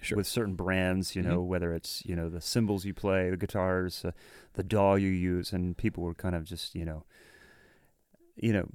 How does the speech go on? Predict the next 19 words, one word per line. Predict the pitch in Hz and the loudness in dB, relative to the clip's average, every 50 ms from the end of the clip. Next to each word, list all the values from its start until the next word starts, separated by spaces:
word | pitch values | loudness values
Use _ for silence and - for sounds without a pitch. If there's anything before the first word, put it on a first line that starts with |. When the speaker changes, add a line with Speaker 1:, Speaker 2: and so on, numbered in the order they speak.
| - - - | -14 -16 -8
Speaker 2:
just | - 104 92 - _ - - - _ _ _ - _ _ | -6 -6 -6 -8 _ -18 -20 -20 _ _ _ -20 _ _
shouting | - - - - 117 110 107 104 98 | -6 0 4 6 6 8 8 6 4
its | 95 90 - | 2 0 -2
praises | - - 113 101 104 98 87 98 92 90 82 - - - - | 0 4 6 6 6 6 4 2 0 0 0 -2 -4 -4 -2
of | 104 95 95 | 0 2 2
Speaker 1:
Mm-hmm. | 90 90 87 85 82 90 | 2 2 0 0 2 2
Speaker 2:
one | 101 104 101 98 92 | 4 4 4 4 4
daw | 98 95 92 90 90 | 4 4 4 4 4
or, | 90 90 90 90 90 - | 4 4 4 2 0 0
over | - 90 - - 98 98 98 | -2 -2 0 0 2 2 2
another | 92 95 101 104 95 101 98 95 | 2 4 4 4 4 4 2 2
or, | 92 90 90 90 | 2 2 0 0
or | - - 98 95 | 0 0 0 0
these | 98 92 - | 0 0 0
other | 104 90 92 | 0 0 0
things, | 90 - 95 92 90 85 95 | 0 0 0 -2 -2 -2 -2
and, | 90 87 90 - - | -4 -4 -4 -6 -6
and, | - 92 90 87 90 85 90 | -6 -4 -4 -4 -4 -4 -4
uh, | 90 85 85 87 85 82 | -4 -4 -4 -4 -6 -8